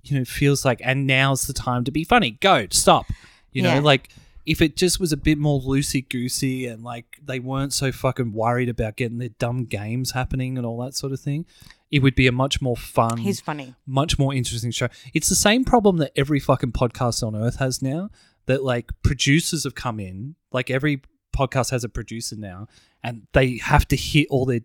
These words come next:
Speaker 1: dumb segments and shit.
Speaker 2: Mm.
Speaker 1: And it, it's boring and lame and tedious, and no comedy comes from that. Like,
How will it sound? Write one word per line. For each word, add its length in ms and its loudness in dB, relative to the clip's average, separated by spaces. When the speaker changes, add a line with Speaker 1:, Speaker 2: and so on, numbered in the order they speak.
Speaker 1:
dumb 320 2
segments 640 -4
and 100 -2
shit. 280 -4
Speaker 2:
Mm. 240 -20
Speaker 1:
And 340 -2
it, 200 0
it's 220 -2
boring 540 0
and 180 -8
lame 440 2
and 120 -10
tedious, 480 0
and 120 -2
no 140 4
comedy 400 -2
comes 260 -4
from 180 -2
that. 240 -6
Like, 260 0